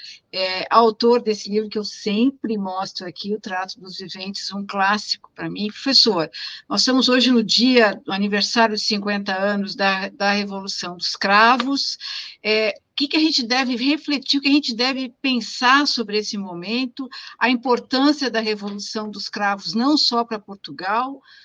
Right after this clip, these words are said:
mas pro Brasil, pra África, enfim, teve um impacto mundial essa,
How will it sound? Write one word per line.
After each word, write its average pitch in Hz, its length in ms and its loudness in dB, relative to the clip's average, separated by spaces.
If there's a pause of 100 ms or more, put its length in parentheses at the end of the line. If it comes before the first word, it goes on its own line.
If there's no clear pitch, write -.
(300)
mas 240 720 -2 (180)
pro 240 160 -4
Brasil, 214 720 -2
pra 208 300 0
África, 233 180 -4
enfim, 208 220 -6
teve 269 220 -2
um 269 160 0
impacto 247 520 0
mundial 240 800 0
essa, 214 680 -4